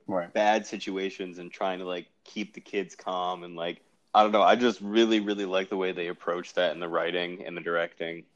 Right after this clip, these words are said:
Speaker 2: and how, like, they had that conversation where she explained why teaching was so important to her and why the kids were so important, like, just backed up the whole, like, her accountability for the kids even more. I really like that.
Speaker 1: And why
Speaker 2: Um,
Speaker 1: she was a badass?
Speaker 2: Yeah, and, like,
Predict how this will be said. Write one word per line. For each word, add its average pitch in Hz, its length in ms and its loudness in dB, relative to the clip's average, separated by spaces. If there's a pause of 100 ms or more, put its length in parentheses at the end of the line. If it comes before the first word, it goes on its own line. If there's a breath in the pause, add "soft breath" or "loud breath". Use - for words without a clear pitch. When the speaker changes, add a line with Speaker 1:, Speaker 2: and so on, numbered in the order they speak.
(160)
Speaker 2:
and 90 140 -6
how, 90 240 4
like, 85 400 -2 (160)
they 98 480 0
had 101 280 2
that 92 180 -2
conversation 92 720 -4
where 85 140 -4
she 90 220 -8
explained 90 520 -6
why 85 260 0
teaching 87 400 -12
was 85 120 -12
so 85 180 -6
important 82 400 -8
to 87 120 -6
her 85 140 -4
and 85 80 -8
why 80 100 -6
the 80 60 -10
kids 82 200 -10
were 85 120 -10
so 87 180 -6
important, 85 520 -6
like, 82 260 -4 (240)
just 104 260 -6
backed 90 420 2
up 85 300 -2
the 87 120 -2
whole, 85 520 0 (160)
like, 87 220 0
her 101 300 4
accountability 87 640 -2
for - 140 -6
the 87 80 -2
kids 87 280 -4
even 87 200 -6
more. 82 180 -4
I 95 80 2
really 110 240 6
like 85 280 2
that. 80 260 -4 (220)
Speaker 1:
And 98 140 -4
why 98 180 6
Speaker 2:
Um, 85 80 2
Speaker 1:
she 98 80 -2
was 90 100 -4
a 92 60 -6
badass? 92 580 2 (140)
Speaker 2:
Yeah, 117 220 8
and, 107 280 2
like, 101 220 -2